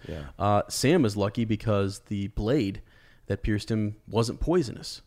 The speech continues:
Speaker 1: Yes.
Speaker 2: Typ-, typically they are.
Speaker 1: Yes.
Speaker 2: Um, and so, you know, he gets, he gets some, uh, he gets cleaned up a bit, and then he's, uh, you know, he's gonna be all right. So,
Speaker 1: Yep.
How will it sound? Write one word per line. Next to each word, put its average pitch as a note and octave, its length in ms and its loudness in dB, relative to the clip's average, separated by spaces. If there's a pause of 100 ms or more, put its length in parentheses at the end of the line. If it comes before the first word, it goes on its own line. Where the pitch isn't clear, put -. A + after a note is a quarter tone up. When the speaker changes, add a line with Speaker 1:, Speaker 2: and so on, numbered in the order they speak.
(160)
Speaker 1:
Yes. D#2+ 420 -6
Speaker 2:
Typ-, D#3 260 -2
typically D#3 480 0
they G2 140 0
are. B2 360 -2 (100)
Speaker 1:
Yes. F#2+ 380 -6
Speaker 2:
Um, G#2 440 0
and G2+ 280 -4
so, G2+ 480 -2 (340)
you B2+ 140 -2
know, F#2+ 140 -2
he G#2 120 -4
gets, G#2 300 -4
he A2+ 100 -4
gets G#2+ 180 -4
some, G2 300 -4
uh, G2 120 -2
he C#3+ 80 -6
gets C3 140 -6
cleaned A#2 220 -2
up A2 120 -2
a G#2 40 -2
bit, G2+ 280 -2
and G2 120 -8
then G2+ 140 -6
he's, G#2 280 -6
uh, F#2 200 -4 (580)
you B2 100 -2
know, G2+ 220 -4
he's A2+ 140 -4
gonna A2 140 2
be G2 60 0
all F#2+ 120 0
right. G#2+ 280 -4
So, F2+ 120 -8
Speaker 1:
Yep. - 80 -4